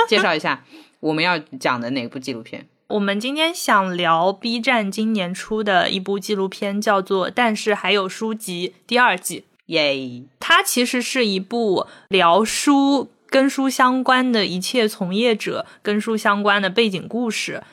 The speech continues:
Speaker 2: 的一部算是人文垂类的纪录片，但是呢，它又没有像我们往常看的那种纪录片那样沉闷，整体的调性还是非常活泼的。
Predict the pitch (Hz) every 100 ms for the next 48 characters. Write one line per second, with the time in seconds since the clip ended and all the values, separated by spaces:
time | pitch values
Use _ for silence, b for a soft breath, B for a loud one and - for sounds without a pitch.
0 | B 185 160 165 175 180 165 - b b
1 | - 359 339 254 - 247 190 - 196 196
2 | 226 311 214 185 220 - 175 160 214 277
3 | 196 170 160 226 202 190 220 208 208 269
4 | 311 302 294 269 262 277 285 269 202 233
5 | 226 214 247 226 202 180 170 165 175 202
6 | B B 202 175 175 - 165 180 - 285
7 | 240 220 220 185 - - - 233 208 214
8 | 208 220 202 185 - 165 175 220 - B
9 | B 208 196 240 190 190 240 202 202 208
10 | 190 170 180 196 226 202 190 - 160 165
11 | - 247 214